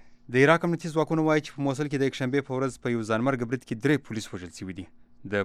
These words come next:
پولیسو یو افسر رایټرز خبري اژانس ته وویل چې د لسو وسلوالو یوه ډله، چې څلور پکښې ځانمرګي وو، د دې هڅه یې وکړه چې د الرچ په سیمه کې د پولیسو فدرالي هلیکوپټر یوه قرارګاه، قرارګاه ته ورننوځي. په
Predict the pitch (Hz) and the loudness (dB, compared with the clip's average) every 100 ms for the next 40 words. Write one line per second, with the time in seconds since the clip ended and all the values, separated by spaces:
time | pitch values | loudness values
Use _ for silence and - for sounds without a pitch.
0 | - 110 - 113 107 104 - 117 107 110 | -2 -6 -2 0 2 0 0 -2 0 0
1 | 117 113 - 117 113 110 110 113 120 120 | 0 -2 -10 -8 -2 -2 -2 -6 -4 0
2 | 120 - - - - 113 135 131 131 - | -2 -4 -20 -20 -4 0 0 0 -4 -2
3 | 123 127 131 127 120 120 135 127 - 117 | 0 2 4 2 2 2 2 2 0 -8
4 | - 127 139 127 - 117 104 98 117 147 | -4 -2 -2 -4 -6 -4 -2 -2 0 0
5 | 143 147 147 - - - 113 101 131 - | 0 0 -2 -4 -16 -6 -2 -2 -4 -4
6 | 135 135 - 131 127 117 107 101 107 170 | -2 -2 -2 0 0 0 -4 -4 -2 -4
7 | - - 143 - 147 135 135 127 - 127 | -4 -8 -8 -4 -6 -4 -6 -8 -8 -10
8 | 131 - 127 - 107 113 139 113 104 107 | -8 -8 -8 -8 -4 -2 -2 -4 -6 -6
9 | 98 123 120 - - 127 104 101 - 101 | -6 -8 -8 -10 -12 -6 -4 -4 -4 -4
10 | 98 107 113 - - 110 107 131 - 104 | 0 -2 -2 -12 -4 -2 2 0 0 -8
11 | 98 95 104 98 - - - - - - | -8 -8 -10 -12 -16 -20 -20 -20 -20 -20
12 | - | -2